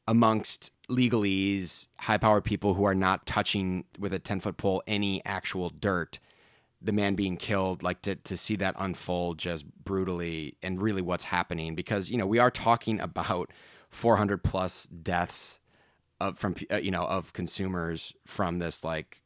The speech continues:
weed killer. That's never, you never see a dead body other than this. Like, that's really what is at stake. And to see it just unfold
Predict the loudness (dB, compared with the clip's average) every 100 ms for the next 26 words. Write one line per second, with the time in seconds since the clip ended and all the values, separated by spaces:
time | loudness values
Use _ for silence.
0 | _ -6 -2 -2 -2 -6 -4 -4 -6 -10
1 | -20 -20 _ 4 6 6 6 6 4 2
2 | 2 2 0 0 0 0 0 2 2 2
3 | 0 -2 -2 -2 -4 -2 -2 -2 -4 -4
4 | -4 -2 0 0 -2 0 2 2 0 0
5 | 0 -2 -4 -4 -4 -4 -4 -6 -6 -6
6 | -4 -4 -6 -8 -8 -8 -4 -2 -2 -6